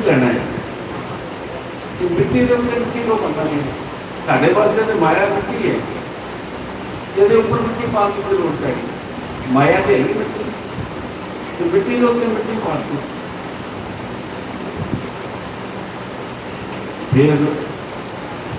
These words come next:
ਉਹਨਾਂ ਨੂੰ ਪੁੱਛਦਾ ਹੈ, "ਨਾਮ ਦਿਓ, ਤੁਸੀਂ ਕਿੱਥੇ ਚੱਲੇ ਹੋ?"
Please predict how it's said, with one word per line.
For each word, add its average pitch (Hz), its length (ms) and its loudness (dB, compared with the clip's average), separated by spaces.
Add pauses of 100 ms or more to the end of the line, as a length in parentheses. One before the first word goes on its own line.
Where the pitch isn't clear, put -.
(2750)
ਉਹਨਾਂ 156 200 2
ਨੂੰ 147 80 8
ਪੁੱਛਦਾ - 380 2
ਹੈ, 123 140 4 (320)
"ਨਾਮ 123 280 6
ਦਿਓ, 127 180 6
ਤੁਸੀਂ 156 320 0
ਕਿੱਥੇ 180 260 4
ਚੱਲੇ 120 340 4
ਹੋ?" - 180 2